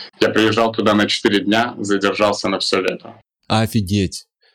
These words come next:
Speaker 2: А я вот
Speaker 1: Да.
Speaker 2: щас как раз еду на четыре дня, и я ещё в посте написал: «Еду на четыре дня». Типа, койку не ищу, кровать, <laughs> кровать не ищу, типа,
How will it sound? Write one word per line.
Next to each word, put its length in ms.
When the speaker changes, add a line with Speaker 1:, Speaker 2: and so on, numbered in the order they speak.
Speaker 2:
А 80
я 220
вот 100
Speaker 1:
Да. 40
Speaker 2:
щас 160
как 180
раз 220
еду 280
на 140
четыре 340
дня, 280
и 160
я 160
ещё 240
в 80
посте 280
написал: 460
«Еду 300
на 80
четыре 320
дня». 320
Типа, 280
койку 440
не 300
ищу, 320
кровать, 360
<laughs> 320
кровать 320
не 80
ищу, 180
типа, 260